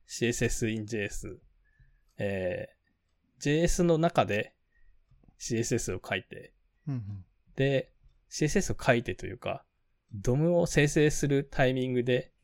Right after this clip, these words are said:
Speaker 1: 一緒にシーエスエスを生成して、
Speaker 2: うん。
Speaker 1: で、コンポーネント単位でスタイリングを管理するみたい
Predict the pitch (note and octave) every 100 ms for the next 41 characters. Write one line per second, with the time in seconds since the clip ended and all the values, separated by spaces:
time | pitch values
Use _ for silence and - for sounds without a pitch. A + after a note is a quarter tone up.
0 | _ - - B2+ B2+ - A#2 A#2 A#2 -
1 | - - G2 - G#2 - - G2 - _
2 | _ _ D3 A#2 F#2+ _ _ - - _
3 | _ - - F3 F3+ F#3+ F#3 F3+ F3+ F3+
4 | - E3+ E3+ - - E3+ D3 B2 C#3+ D3
5 | - _ _ _ _ - - _ _ _
6 | _ _ _ _ - A#2+ A2+ G#2 G2+ F#2+
7 | G2+ - F#2 - - F#2+ G2 -